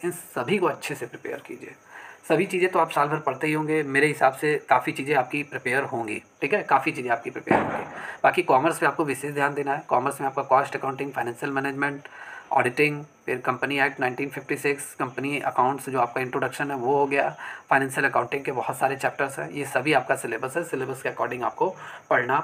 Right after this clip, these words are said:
पड़ेगा। तो आपके लिए सबसे दो चीज़ें important है, सबसे पहले आप अपने exam की preparation अच्छे से कीजिए, क्योंकि exam में अगर आपके marks अच्छे आएंगे तभी आपको डीवी के लिए बुलाया जाएगा। तो preparation सबसे पहले आप अपनी अच्छे से करते रहिए। दिसंबर, उसम्बर में exam लिया जा सकता है, तो दिसंबर तक target मान के चलिए।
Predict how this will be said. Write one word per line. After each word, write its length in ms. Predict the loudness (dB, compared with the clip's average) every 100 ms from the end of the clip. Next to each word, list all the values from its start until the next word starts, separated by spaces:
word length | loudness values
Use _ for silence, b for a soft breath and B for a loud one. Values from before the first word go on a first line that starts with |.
| 2
पड़ेगा। 400 | 0 0 -4 -8 -12 B B B
तो 60 | 4
आपके 240 | 6 4
लिए 140 | 2 2
सबसे 240 | 0 -2
दो 180 | 2 2
चीज़ें 240 | 4 4 2
important 480 | 2 0 2 0 0
है, 120 | -4
सबसे 200 | -6 -2
पहले 220 | 0 0 0
आप 160 | 0
अपने 220 | -2 -2
exam 320 | -4 2 2 2
की 120 | -8
preparation 380 | -8 -10 -8 -8
अच्छे 260 | -8 -12
से 120 | -14
कीजिए, 300 | -14 -14 -16 -18 B B B B
क्योंकि 180 | 0 2
exam 380 | 2 4 4 6
में 120 | 4
अगर 160 | 6 6
आपके 220 | 4 2
marks 320 | 4 4 2
अच्छे 200 | -2 -2
आएंगे 200 | 0 -2
तभी 240 | -4 0
आपको 260 | 0 0 -4
डीवी 240 | -4 -4
के 120 | -6 -8
लिए 100 | -8
बुलाया 240 | -6 -8
जाएगा। 300 | -8 -12 -12
तो 60 | -14
preparation 440 | -10 -4 -2 -2 -4
सबसे 220 | -4 -2
पहले 220 | 0 0
आप 100 | 0
अपनी 200 | -2 -6
अच्छे 220 | -8 -8 -8
से 120 | -4
करते 300 | -4 -6 -8
रहिए। 260 | -8 -10 -10 B B -4
दिसंबर, 360 | 0 2 4 4
उसम्बर 300 | 4 0 0
में 100 | 0
exam 280 | 2 0
लिया 180 | 0 -2
जा 140 | -2 -4
सकता 300 | -4 2 0
है, 80 |
तो 160 | 0 -6
दिसंबर 320 | -6 -4 -4
तक 180 | -2 0
target 280 | 0 -2 -6
मान 160 | -8 -10
के 100 | -14
चलिए। 280 | -16 -16